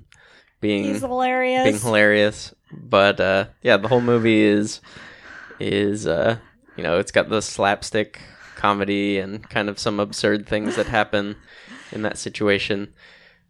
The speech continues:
Speaker 1: Uh, I don't see them making any, a movie like this nowadays.
Speaker 2: <laughs>
Speaker 1: I, I don't know who would really agree to do that kind of thing,
Speaker 2: It would
Speaker 1: but
Speaker 2: probably be really trashy.
Speaker 1: Yeah, probably. But,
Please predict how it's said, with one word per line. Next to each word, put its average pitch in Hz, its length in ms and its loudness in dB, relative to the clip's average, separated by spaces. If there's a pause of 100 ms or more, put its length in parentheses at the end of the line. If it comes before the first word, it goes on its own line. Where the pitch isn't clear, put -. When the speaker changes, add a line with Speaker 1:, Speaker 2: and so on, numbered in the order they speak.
Speaker 1:
Uh, 90 340 2 (1080)
I 113 60 0
don't 147 160 -2
see 147 120 -4
them 131 140 0
making 110 340 0
any, 104 300 -2 (140)
a 107 40 -6
movie 104 280 2
like 104 160 4
this 107 200 0
nowadays. 131 680 2 (300)
Speaker 2:
<laughs> - 380 -10 (880)
Speaker 1:
I, 104 100 4
I - 40 2
don't 110 300 -2
know 110 200 4
who 113 100 2
would 110 120 4
really 107 240 4
agree 104 240 0
to 110 80 -8
do 110 280 -2 (480)
that 117 160 -2
kind 117 160 -4
of 104 80 -10
thing, 123 120 -2
Speaker 2:
It 294 40 4
would 302 120 6
Speaker 1:
but 101 120 6
Speaker 2:
probably 269 540 4
be 240 200 -6
really 220 360 -4
trashy. 220 720 -6 (800)
Speaker 1:
Yeah, 92 180 0
probably. 104 420 -4 (280)
But, 101 760 0